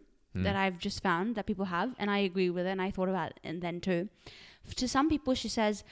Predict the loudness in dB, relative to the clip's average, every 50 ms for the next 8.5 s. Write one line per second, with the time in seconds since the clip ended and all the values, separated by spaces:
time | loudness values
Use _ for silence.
0 | -16 -6 0 2 4 6 6 4 4 2 2 2 2 2 4 4 4 4 4 4
1 | 4 4 2 0 -2 -2 0 0 0 0 0 -4 -4 -4 -2 0 0 2 2 2
2 | 2 0 -2 -2 -4 -2 2 2 4 4 2 0 -4 -8 -8 -6 -2 -2 2 2
3 | 4 4 4 2 2 0 0 -2 0 0 0 0 0 0 0 0 -2 -2 -6 -8
4 | -12 -16 -18 -18 _ _ _ _ _ _ _ _ _ _ _ -20 -20 -4 -2 0
5 | 4 4 4 4 2 0 -2 -2 -2 -2 -2 -4 -10 -14 -16 -18 -18 -16 -6 -2
6 | -2 -2 -2 -2 -8 -16 _ _ -4 -4 -2 0 0 0 0 2 2 2 2 2
7 | 2 2 0 2 2 2 2 2 2 0 -2 -2 -2 -2 -2 0 -2 -2 -2 -2
8 | -2 -2 -2 -4 -4 -2 0 0 -2 -2